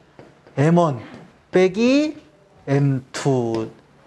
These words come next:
아, 엠투군요. 죄송합니다. 엠투 빼기 엠원이네요. 네. 엠투 빼기 엠원은 요거를 일로 넘겨주면 이분의 오니까 이분의 오 소수로 바꾸면 얼마예요?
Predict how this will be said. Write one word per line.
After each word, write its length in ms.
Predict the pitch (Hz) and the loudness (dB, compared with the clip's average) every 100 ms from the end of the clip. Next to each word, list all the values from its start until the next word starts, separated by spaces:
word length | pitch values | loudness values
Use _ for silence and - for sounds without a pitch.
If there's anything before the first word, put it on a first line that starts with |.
| - | -4
아, 140 | 135 131 | 0 2
엠투군요. 640 | 147 165 254 208 147 - | 2 2 2 2 0 -2
죄송합니다. 480 | 131 135 117 123 - | -2 -2 -2 -4 -2
엠투 240 | 127 123 | -2 -2
빼기 260 | - 127 117 | -2 0 0
엠원이네요. 520 | 120 117 113 120 208 - | 0 -2 -2 -2 -2 -4
네. 160 | 117 - - - - - | -8 -8 -14 -16 -16 0
엠투 720 | 151 214 233 - 294 339 349 349 - - | 2 2 -2 0 4 4 2 -4 -4 2
빼기 460 | 262 247 277 277 160 | 2 2 2 2 2
엠원은 960 | 185 208 214 151 147 160 220 151 107 - _ _ _ _ - - - - - | 2 2 0 0 2 4 2 0 -6 -18 _ _ _ _ -20 -20 -20 -12 2
요거를 360 | 190 247 285 247 | 2 4 4 4
일로 200 | 240 247 | 4 2
넘겨주면 560 | 208 220 226 226 220 | 2 2 0 0 0
이분의 360 | 202 254 285 262 | 2 2 2 2
오니까 400 | 226 214 196 147 | 2 0 -2 -2
이분의 300 | 170 190 208 | -2 0 2
오 80 | 190 | 2
소수로 280 | 170 269 240 | 0 0 0
바꾸면 260 | 220 185 151 | 0 -2 0
얼마예요? 420 | 160 156 165 | 0 0 0